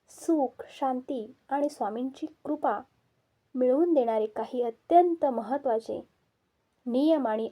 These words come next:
आचरण सांगितले आहेत. आज आपण जाणून घेऊया की या पवित्र पौष महिन्यात आपण काय करायचे आणि कशापासून दूर राहायचे, जेणेकरून आपले स्वामीचरणी जीवन अधिक सुखकर होईल.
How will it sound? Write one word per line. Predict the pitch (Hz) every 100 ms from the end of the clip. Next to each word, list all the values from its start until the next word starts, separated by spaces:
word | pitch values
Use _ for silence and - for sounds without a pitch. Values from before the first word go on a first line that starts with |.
| _
आचरण | 208 214 - 285 277
सांगितले | 254 208 214 -
आहेत. | 220 226 _ _ _ _ _ _ _ _ - - -
आज | 320 370 440
आपण | 453 466 392
जाणून | 302 269 320
घेऊया | 330 330 277 226
की | - _ 294 269
या | 285
पवित्र | - - 254 349 - 320 -
पौष | 311 370 392 -
महिन्यात | 247 226 214 - _ _ _ _ _
आपण | 269 302 349
काय | 339 277 330
करायचे | 330 277 226 - - - _ _ _ _ -
आणि | 285 285 277
कशापासून | 285 277 370 359 269 - 277
दूर | 233 285 311
राहायचे, | 285 220 220 - - - _ _ _ _ _ _ _ _ - 285
जेणेकरून | 381 440 - 311 320
आपले | 285 285 339
स्वामीचरणी | 359 247 233 294 302 294 233 220 - _ 233
जीवन | 262 269 302 302
अधिक | 233 233 311 -
सुखकर | - 240 233 226 262
होईल. | 233 220 208 226